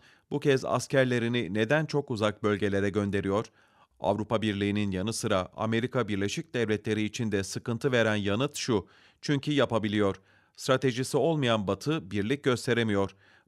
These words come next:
Bu durumda askeri güç gösterisi yapmak isteyenlerin işini kolaylaştırıyor. Suriye'de de böyle olmuştu.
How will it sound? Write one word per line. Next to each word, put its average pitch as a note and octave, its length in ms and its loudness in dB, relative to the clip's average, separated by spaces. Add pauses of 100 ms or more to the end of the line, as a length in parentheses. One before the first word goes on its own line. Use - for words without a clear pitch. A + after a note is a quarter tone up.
Bu D3+ 120 0
durumda A#2+ 580 2
askeri B2 480 -2
güç D3 200 -6
gösterisi A#2 500 -2
yapmak A#2 300 -4
isteyenlerin A2+ 600 0
işini A2 320 -6
kolaylaştırıyor. G2+ 880 0 (440)
Suriye'de D3 560 2
de A2+ 140 2
böyle G#2+ 220 4
olmuştu. G2 560 0